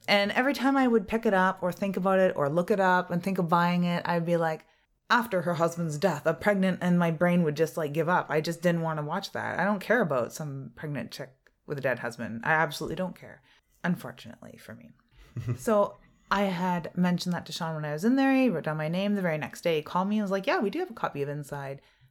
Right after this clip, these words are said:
Speaker 1: And it was a great price. And it's, like, right there. Like you said, I don't have to go <laughs> across town to a crappy fucking horror selection.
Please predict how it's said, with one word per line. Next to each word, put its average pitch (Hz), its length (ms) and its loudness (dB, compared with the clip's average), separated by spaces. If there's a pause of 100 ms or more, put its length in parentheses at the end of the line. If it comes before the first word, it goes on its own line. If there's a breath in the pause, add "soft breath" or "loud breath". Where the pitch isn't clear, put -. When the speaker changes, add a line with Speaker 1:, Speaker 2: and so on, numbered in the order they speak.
(140)
Speaker 1:
And 165 160 -4
it - 60 -12
was 147 120 -4
a 139 60 -6
great 139 260 -6
price. - 580 -2 (100)
And 151 400 -4
it's, 135 160 -6
like, 151 180 0
right 185 260 2
there. 190 160 4
Like 139 180 0
you 151 60 -10
said, 165 220 -2
I 143 80 2
don't 147 140 -2
have 156 120 -6
to 185 60 0
go 170 120 6
<laughs> 180 80 2
across - 280 -2
town 143 440 -12 (400 soft breath)
to 165 260 -2
a 139 80 -2
crappy 185 720 0
fucking 180 320 -2
horror 156 300 0
selection. 135 760 -8